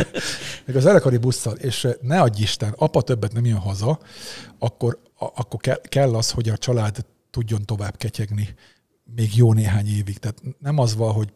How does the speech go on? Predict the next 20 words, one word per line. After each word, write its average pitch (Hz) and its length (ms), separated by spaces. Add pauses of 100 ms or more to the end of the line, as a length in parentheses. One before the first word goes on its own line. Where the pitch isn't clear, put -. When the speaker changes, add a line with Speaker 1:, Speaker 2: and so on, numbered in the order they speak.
(140)
Speaker 2:
„Pásszeg, - 560
egyszer 127 320
élünk, 120 260
rock 135 160
and 123 160
roll, 123 100
és 110 120
égessünk 123 460
fel 113 220
mindent”, 156 480 (380)
ez 117 160
a 120 40
színpadon 107 420
működik, 98 540 (220)
meg 110 140
ezt, 107 200
e-, 127 200
e - 80
szerint 110 380
is - 240